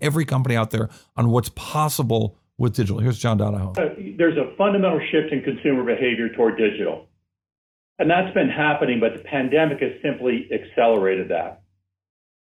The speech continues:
Speaker 2: And that provides the opportunity for us to have a direct connection with consumers,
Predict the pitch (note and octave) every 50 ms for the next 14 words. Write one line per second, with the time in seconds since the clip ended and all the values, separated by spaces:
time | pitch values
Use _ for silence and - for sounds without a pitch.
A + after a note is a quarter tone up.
0 | _ _ _ _ _ _ _ _ - C#3+ C#3 C#3+ D3+ F3 - - F#3 D3+ D3+ D3
1 | D3 C#3+ - D#3+ D3+ C#3 C3+ - B2+ A#2+ - - E3 F3 F#3 D#3+ B2 A#2 A#2+ B2+
2 | B2+ B2+ - C3+ A#2+ A2 A#2 C#3+ E3 D#3+ D3+ D3+ - D3+ B2 - D3 C3+ B2 C3+
3 | B2+ A2+ - C3 A2+ A#2 C3 C#3 C#3+ - - - E3 C3+ A#2+ A#2+ A#2+ A#2+ - -
4 | C3+ A2+ G#2+ A2 G#2+ - - A2+ - - - C3 A#2+ G#2 E2+ D#2 D#2